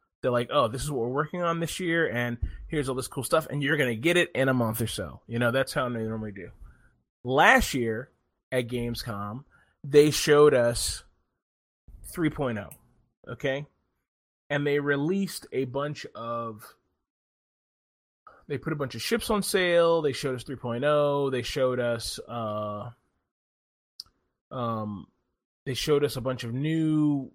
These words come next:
planets, they showed us landing on a planet, walking around on the planet, all kinds of stuff.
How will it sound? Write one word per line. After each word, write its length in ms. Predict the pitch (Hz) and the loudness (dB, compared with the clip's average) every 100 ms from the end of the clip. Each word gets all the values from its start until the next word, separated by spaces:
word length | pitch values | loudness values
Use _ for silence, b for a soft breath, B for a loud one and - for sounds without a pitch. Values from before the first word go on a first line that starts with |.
| - | -10
planets, 600 | 180 175 170 165 160 - | -4 0 2 0 -2 -4
they 120 | 127 | -6
showed 320 | - 151 143 | -2 0 2
us 280 | 139 123 - B B | 0 -2 -10 B B
landing 400 | 147 170 180 170 | -2 2 2 2
on 100 | 165 | 0
a 60 | 156 | -2
planet, 460 | - 170 151 147 156 | -4 -4 -2 -2 -4
walking 340 | 220 120 123 | -8 -8 -8
around 360 | 123 165 175 165 | -2 2 2 0
on 80 | 160 | -4
the 60 | |
planet, 460 | 156 175 156 147 143 | -6 -4 -2 0 -2
all 160 | - 139 | -4 -4
kinds 280 | 139 127 | -4 -6
of 60 | 110 | -6
stuff. 280 | - 98 | -12 -12